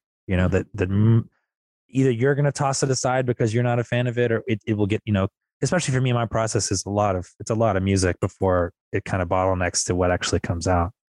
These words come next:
you know, but that's kind of been the thing that I've been pursuing. And it's, uh, it's, it's amazing. It's, it's been a long journey. It's terrifying. It's always, even before I had the Flying Machines concept as an, as an E P, I've kind of always described my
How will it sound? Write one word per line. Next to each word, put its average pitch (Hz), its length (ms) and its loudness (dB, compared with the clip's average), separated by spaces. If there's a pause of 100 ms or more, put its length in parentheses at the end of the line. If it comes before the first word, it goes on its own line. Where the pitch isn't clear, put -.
(580)
you 90 60 -6
know, 87 140 -4
but 101 140 -2
that's 123 160 -2
kind 131 160 -2
of 117 60 0
been 120 120 2
the 110 80 2
thing 117 280 -4
that 113 100 0
I've 101 180 -2
been 107 300 0 (480)
pursuing. 170 460 0
And 135 80 0
it's, - 320 -2
uh, 131 440 2
it's, - 300 -2
it's 117 160 -4
amazing. 139 800 0
It's, - 640 -2
it's 110 160 -2
been 113 120 -2
a 113 80 2
long 113 500 2
journey. 120 380 0
It's 107 140 -4
terrifying. 120 840 -2
It's - 140 -8
always, 107 600 0 (300)
even 147 180 2
before 131 260 0
I 120 60 0
had 120 120 -2
the 117 80 -2
Flying 113 280 0
Machines 113 360 0
concept 110 320 -2
as 107 140 2
an, 113 80 0 (160)
as 104 100 0
an 104 80 4
E 101 120 4
P, 117 260 2
I've 98 100 -2
kind 110 160 -2
of 101 60 -2
always 98 220 2
described 104 440 -2
my 95 200 0